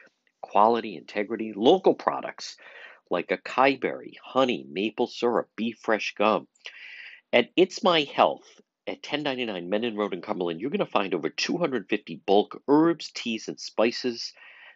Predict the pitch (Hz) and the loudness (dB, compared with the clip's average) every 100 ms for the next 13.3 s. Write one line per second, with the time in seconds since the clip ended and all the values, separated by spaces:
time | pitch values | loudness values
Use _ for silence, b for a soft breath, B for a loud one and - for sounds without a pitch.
0 | _ 85 - 78 73 - - 147 - - | _ -6 -4 -8 -8 -4 -4 -4 -8 -10
1 | - 143 90 117 123 - - - - 98 | -10 -6 0 0 0 -10 -14 -16 -2 2
2 | 113 - 131 123 - 92 - 127 123 B | 2 2 0 0 -2 -14 -8 -6 -6 B
3 | B B - 110 143 - 113 113 160 196 | B B -4 2 2 2 -2 0 2 2
4 | 104 - - 143 156 170 _ 104 104 107 | 0 -2 4 6 6 2 _ -8 -2 0
5 | 104 - 76 73 _ _ _ 165 208 135 | 0 -2 -6 -6 _ _ _ -6 0 0
6 | - 113 113 120 98 101 113 - 104 95 | 0 2 2 2 -2 0 0 -2 -8 -8
7 | 87 101 95 82 - - 95 87 80 - | -4 -4 -4 -6 -10 -6 -4 -4 -8 2
8 | 131 - B B B B - 90 87 82 | 2 2 B B B B -12 -8 -6 -6
9 | 78 76 - - 175 151 110 104 107 113 | -6 -6 -8 -4 -2 -2 2 4 4 0
10 | 87 90 73 110 107 104 - 73 71 - | -4 -6 -4 -2 -2 -4 -10 -12 -10 -2
11 | 170 - 151 139 - - - - 78 - | -2 0 -4 -6 -10 -12 -8 -4 -4 4
12 | 139 139 104 - 78 113 110 76 _ 123 | 2 2 -12 -10 -4 -2 -4 -8 _ 0
13 | 135 143 | 0 -4